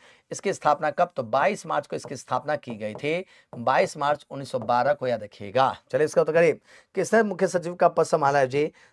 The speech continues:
तो जी हाँ दोस्तों, इसका उत्तर क्या, ब्रजेश दोस्तों, याद रखिएगा, ब्रजेश मेहरोत्रा is the right answer। इन्होंने क्या, तो मुख्य सचिव का पद संभाला है,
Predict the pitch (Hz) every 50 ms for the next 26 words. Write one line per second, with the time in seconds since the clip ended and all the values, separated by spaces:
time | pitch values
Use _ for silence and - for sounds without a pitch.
0 | _ - 127 117 113 139 160 185 196 185 170 156 - 175 156 139 - - 143 -
1 | - 139 - - 170 170 160 139 120 120 - - 120 120 139 143 139 123 127 165
2 | 185 196 185 - 139 135 135 127 127 139 123 120 120 - - 196 165 143 127 127
3 | - - - - - _ - 117 120 151 160 156 156 190 202 180 - 175 147 135
4 | 131 135 135 - 160 180 - - 127 120 156 151 117 117 117 120 123 - - -
5 | _ 113 107 110 110 107 - - 147 131 107 - _ _ _ 123 127 135 139 123
6 | - - 160 160 185 214 - - - _ _ - 151 160 196 196 - 247 - -
7 | 185 135 151 156 143 - 151 139 - - 160 175 175 165 - 139 117 113 113 104
8 | 110 113 110 135 165 190